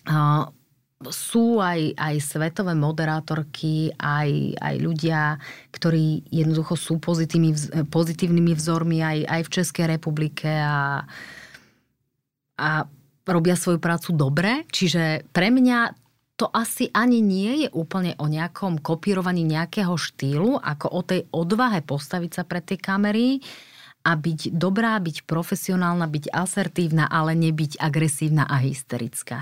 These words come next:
hej? A, a byť podkutá faktami a robiť si tú robotu tak, že, e, ten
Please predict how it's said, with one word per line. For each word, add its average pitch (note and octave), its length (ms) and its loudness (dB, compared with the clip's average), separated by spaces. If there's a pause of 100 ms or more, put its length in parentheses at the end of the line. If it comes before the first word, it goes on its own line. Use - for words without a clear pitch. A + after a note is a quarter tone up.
(120)
hej? D4+ 240 0
A, D3 160 2
a - 320 0
byť D3+ 400 -4
podkutá F#3 560 -2
faktami A3+ 640 0
a - 160 -6
robiť E3+ 240 -2
si - 160 -10
tú - 80 -2
robotu D#3 400 -4
tak, F3+ 240 -2
že, D#3+ 320 0 (480)
e, D#3 120 0 (840)
ten D#3 320 2